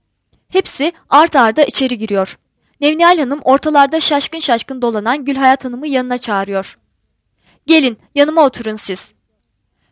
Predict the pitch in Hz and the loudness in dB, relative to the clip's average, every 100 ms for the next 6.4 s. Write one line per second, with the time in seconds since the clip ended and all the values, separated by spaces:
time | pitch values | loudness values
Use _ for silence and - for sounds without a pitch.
0 | - 311 359 359 277 339 339 302 311 - | -4 0 2 0 -2 -2 0 0 -2 -4
1 | 269 - 269 226 214 - 220 202 - _ | -6 -4 -6 -4 -6 -2 -2 -2 -8 _
2 | _ _ - 359 302 233 - 330 - 285 | _ _ 4 4 6 2 0 -6 -2 2
3 | 269 311 320 254 240 233 220 - 294 294 | 4 4 2 -2 0 0 0 -4 -6 0
4 | 233 226 233 254 302 269 254 294 320 233 | 0 0 0 0 0 -6 -2 0 0 -2
5 | - 262 285 269 262 294 247 247 226 214 | 0 -2 2 2 2 2 -2 -2 -2 -4
6 | 202 196 190 - | -2 -4 -6 -8